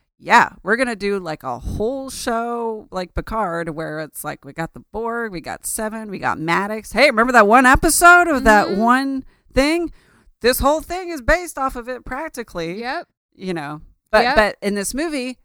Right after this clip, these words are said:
Speaker 1: they weren't doing that. So, like I said, they kinda doubled down again.
Speaker 2: Yeah. I mean, the prob-, I, I would
Speaker 1: Yeah.
Speaker 2: say, like,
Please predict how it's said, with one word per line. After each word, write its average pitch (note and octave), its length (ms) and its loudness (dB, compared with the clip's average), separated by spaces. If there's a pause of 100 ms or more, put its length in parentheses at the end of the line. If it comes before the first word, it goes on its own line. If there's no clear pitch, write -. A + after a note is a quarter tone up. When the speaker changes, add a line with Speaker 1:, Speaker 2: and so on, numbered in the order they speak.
Speaker 1:
they A3+ 80 -4
weren't A#3 220 -8
doing B3 300 -8
that. A#2+ 320 -12
So, F#3+ 240 -6
like F3+ 180 -6
I F3+ 40 -8
said, G#3+ 180 -8
they E3 80 -8
kinda A#3+ 240 -10
doubled F#3 320 -8
down F#3+ 320 -6
again. F#3 640 -12 (1200)
Speaker 2:
Yeah. F#3 360 -4 (160)
I B3 80 -4
mean, D4 180 0
the D4 80 -4
prob-, E4 300 -4 (140)
I, B3 140 -2 (180)
I C4 80 2
would D#4 160 -6
Speaker 1:
Yeah. C#3 60 -14
Speaker 2:
say, C#4+ 160 -6
like, A#3+ 360 -6